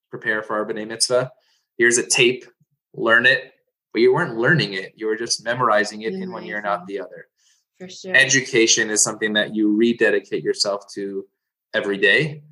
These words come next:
Speaker 1: Um, and I think, like, like I said earlier, it's also, um, making it relevant.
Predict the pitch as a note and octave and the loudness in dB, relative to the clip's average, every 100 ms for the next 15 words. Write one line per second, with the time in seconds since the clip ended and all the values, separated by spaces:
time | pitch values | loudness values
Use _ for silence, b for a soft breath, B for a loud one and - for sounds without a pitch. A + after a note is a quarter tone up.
0 | _ _ _ G#2 G2+ G2+ G2 - G#2 G2+ | _ _ _ -2 2 2 -2 -6 0 0
1 | G2+ G2 - G2 A2 F2+ G#2 G#2 G#2 G#2 | 0 -6 -12 -12 -12 -12 -8 -4 -2 0
2 | G#2 A2 - A2 A2 G#2 G2+ G2+ - A2 | 0 0 -2 -2 0 2 2 0 -2 -12
3 | - A2 A2 - A2+ G#2+ G#2+ G#2+ _ _ | -8 -2 0 2 2 0 0 -6 _ _
4 | _ _ _ - G#2 G2+ G2 G2 - _ | _ _ _ -4 -2 -2 -6 -14 -20 _
5 | _ _ _ _ - B2 B2 C3 G2 G#2+ | _ _ _ _ -4 -2 2 2 2 2
6 | G#2 F#2 F2+ - | 2 0 -8 -14